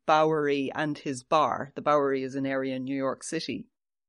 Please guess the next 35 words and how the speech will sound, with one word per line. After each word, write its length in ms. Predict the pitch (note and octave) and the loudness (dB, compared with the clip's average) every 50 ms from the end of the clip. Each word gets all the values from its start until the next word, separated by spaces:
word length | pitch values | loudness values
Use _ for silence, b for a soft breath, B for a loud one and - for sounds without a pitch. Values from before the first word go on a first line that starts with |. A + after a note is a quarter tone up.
| _ - | _ -6
She 260 | - - A3 A3+ B3+ | 0 2 4 6 6
has 280 | A#3+ A#3+ A#3 A#3+ - | 6 6 4 4 2
chosen 560 | - - - A3+ A3 A3 G#3 F3+ F#3+ F3+ F3+ E3+ | -2 2 4 4 6 4 4 2 -2 -2 -2 -2
the 160 | F3 E3+ - - | -4 -4 0 2
eighteen 560 | F#3 F#3+ F#3 - - G3+ F3+ E3+ E3 D#3+ D#3+ | 2 2 2 0 -2 -4 -4 -4 -4 -4 0
nineties 880 | E3 E3+ E3+ F3 F3 F3 - - - - - - B2+ - - - - _ _ _ - | 2 2 2 2 0 -2 -2 -4 -6 -4 -4 -6 -8 -8 -10 -10 -12 _ _ _ -6
as 480 | D3 D3 D3+ C#3+ C3+ B2+ - - - - - | -2 0 0 0 0 -2 -4 -6 -8 -8 -4
her 180 | - D#3+ C#3 | -2 0 0
setting 760 | C3+ - - - - E3 F3 - - D3+ C#3 C3 B2+ B2 B2 _ _ _ _ _ _ _ _ _ _ _ _ | 0 0 0 4 4 2 2 2 -2 -2 -2 -2 -4 -6 -10 _ _ _ _ _ _ _ _ _ _ _ _
for 360 | - - - G#3 G#3 A3 G#3 | -12 0 6 8 10 10 10
this 180 | D3+ E3 C#3 - | 8 4 0 0
story, 560 | - - - D#3+ D3 C#3+ C#3+ C#3 C3 A#2 - - | -2 -4 0 2 2 2 2 2 0 0 0 0
and 120 | F3+ - | 4 4
that's 200 | A#3 C4 - - | 4 4 4 2
actually 300 | E4+ D#4 - - A#3 A3+ | -2 0 0 0 -2 0
when 140 | F#3+ F#3 F3 | 0 0 -2
she's 440 | - - - - D4 E4+ D4+ A3 - | -2 -4 0 0 2 4 4 2 2
born 360 | - F#3+ D#3 C#3+ C#3 C#3+ C#3 | 4 4 4 6 4 2 0
herself, 540 | D#3 E3 C3+ C#3 - - F#3 D3 - - - | -2 -4 -4 -4 2 4 4 4 4 2 -2
so 220 | - - - F3+ | -4 -4 -4 -2
she 180 | - - A3 A#3+ | -2 -2 -2 0
has 420 | C#4+ D#4+ D4+ C4 A#3+ - - - _ _ _ - | 2 2 2 2 0 -4 -10 -12 _ _ _ -8
no 200 | - F3 G3+ F#3+ | 0 2 2 2
memory 540 | E3 D#3 D#3 F3 G3 F3+ D#3 C3+ A2 F2 D2 | 4 4 6 6 6 4 4 2 0 0 -2
of 180 | D#2 B2+ - - | -4 -6 -6 -2
this. 440 | - C#3+ F#2 - - - - - - _ _ _ _ _ _ _ _ - | 0 2 2 0 -2 -6 -10 -10 -12 _ _ _ _ _ _ _ _ 4
And 200 | A#3 C4 B3 A3 | 6 6 8 10
what 140 | C4+ C4 C4 | 10 10 10
interests 380 | D4+ A4 - - B3+ B3 - | 6 2 4 2 2 4 4
me 180 | C4 A3+ A3 G#3 | 2 4 4 4
about 360 | F#3 D#3 - F#3 F#3 F#3 - | 2 4 4 4 4 2 2
that 200 | - F3+ D3+ - | 0 0 0 -2
choice, 440 | - - - C#4 E4+ A3 E3 - - | -2 -2 0 2 2 2 0 0 0
I 100 | E3 D#3+ | 0 0
suppose, 580 | E3 - - - F3+ F3 E3+ E3+ E3 D#3+ - | 0 -2 0 2 4 4 4 4 2 0 -2